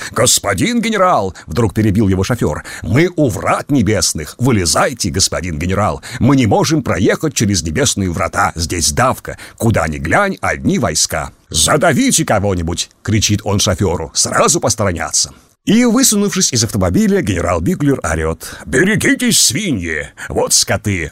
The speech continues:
Видят генерала и не подумают сделать равнение направо!» Шофёр его успокаивает. «Это им нелегко, господин генерал. У большинства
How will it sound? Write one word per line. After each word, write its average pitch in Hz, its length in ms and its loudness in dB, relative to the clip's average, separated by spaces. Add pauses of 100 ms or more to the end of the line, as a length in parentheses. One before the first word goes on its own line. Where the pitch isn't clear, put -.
(120)
Видят 110 440 2
генерала 95 600 0
и 139 140 2
не 123 100 2
подумают 175 560 0
сделать 123 380 0
равнение 107 480 0
направо!» 87 540 -4 (340)
Шофёр - 500 0
его 151 240 2
успокаивает. 71 720 -4 (180)
«Это 185 240 2
им 208 160 2
нелегко, 190 440 2
господин 127 400 0
генерал. 87 400 -2 (160)
У 95 60 2
большинства 113 760 2